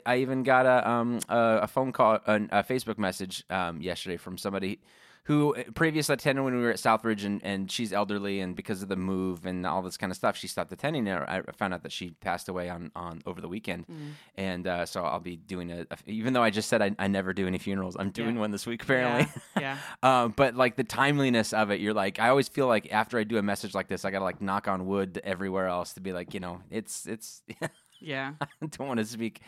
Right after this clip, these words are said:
Speaker 1: uh, ill of that, but, uh, it's just a f-, uh, factor of life, and, uh, I, I think the idea of the responsibility of a church to teach people how to die well is a, a big deal, and, uh, something that's really important and critical, and I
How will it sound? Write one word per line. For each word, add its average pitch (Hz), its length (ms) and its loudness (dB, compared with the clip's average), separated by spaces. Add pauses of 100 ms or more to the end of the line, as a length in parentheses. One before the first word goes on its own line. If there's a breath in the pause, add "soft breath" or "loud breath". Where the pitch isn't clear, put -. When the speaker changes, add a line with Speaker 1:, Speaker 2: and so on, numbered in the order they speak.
(340 loud breath)
Speaker 1:
uh, 110 160 2
ill 120 200 0
of 107 60 0
that, 92 220 2
but, 95 240 0
uh, 101 60 2
it's 98 220 2
just 233 180 0
a 220 40 0
f-, 180 200 -10
uh, 143 320 8 (200)
factor 165 460 4
of 180 220 0
life, 113 480 -2
and, 135 420 2
uh, 143 340 8 (420 loud breath)
I, 147 280 4
I 147 140 8
think 196 220 0
the 127 120 6
idea 120 480 6
of 104 440 2
the 107 80 0
responsibility 117 760 2
of 98 80 0
a 98 40 -6
church 98 420 -4
to 95 340 -2
teach - 500 -4
people 101 240 -4
how 95 140 2
to 90 200 -10
die 87 220 -2
well 90 300 -2
is 85 320 -8
a, 85 220 -6
a 87 40 -6
big 85 260 -8
deal, 80 300 -10 (440 loud breath)
and, 92 440 -4
uh, 90 200 0
something 92 200 -8
that's 90 140 -8
really 92 180 -4
important 90 420 -4
and 85 120 -10
critical, 87 440 -8
and 85 280 -8
I 95 100 -2